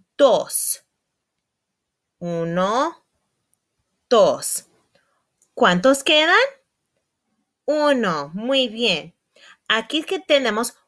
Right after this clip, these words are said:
cuatro pelotas. Dice aquí que tenemos que quitar una pelota. Quita una pelota. ¿Cuántas pelotas quedan?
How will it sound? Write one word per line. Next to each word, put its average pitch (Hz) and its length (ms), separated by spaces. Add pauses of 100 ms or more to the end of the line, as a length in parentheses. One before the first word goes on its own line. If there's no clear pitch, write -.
(160)
cuatro 254 840
pelotas. 277 960 (760)
Dice 202 340
aquí 285 340
que 320 140
tenemos 233 460
que 277 120
quitar 262 680 (540)
una 269 500
pelota. 220 800 (340)
Quita 196 380
una 208 340
pelota. 320 460 (960)
¿Cuántas 226 760
pelotas 254 720
quedan? 196 520